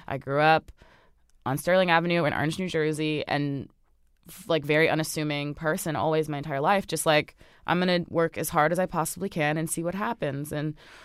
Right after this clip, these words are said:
lo-, and, like, w-, in a very lovely way, it has brought me to the point where I'm at. And so I'm just, you know, trying to show people that they too can do what I do. It's like, there's no difference between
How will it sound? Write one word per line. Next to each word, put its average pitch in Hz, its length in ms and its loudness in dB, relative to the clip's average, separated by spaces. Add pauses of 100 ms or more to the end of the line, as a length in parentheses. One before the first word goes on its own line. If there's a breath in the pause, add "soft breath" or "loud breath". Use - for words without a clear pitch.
(480 loud breath)
lo-, 165 300 4
and, 165 180 4
like, 151 280 0
w-, 139 360 -12
in 170 80 2
a 160 60 2
very 156 180 4
lovely 151 340 2
way, 156 540 0 (300)
it 151 180 0 (240)
has 160 180 -6
brought 139 220 -2
me 151 160 -2
to - 100 -10
the 156 80 -2
point 135 200 -4
where 139 80 -2
I'm 131 140 -4
at. 170 300 0
And 151 140 -8
so 139 160 -2
I'm 143 220 -2
just, - 420 -10
you 151 100 -6
know, 135 160 -6
trying 151 300 -2
to 151 100 -6
show 165 140 -2
people 156 400 -4
that 143 200 -4
they 156 100 2
too 156 280 -6
can 143 200 -8
do 139 180 -4
what 127 100 -4
I 117 120 -6
do. 71 420 -6 (460 soft breath)
It's - 120 -10
like, 139 240 -2 (180)
there's 156 200 -2
no 151 180 -2
difference 147 320 -4
between 131 540 -10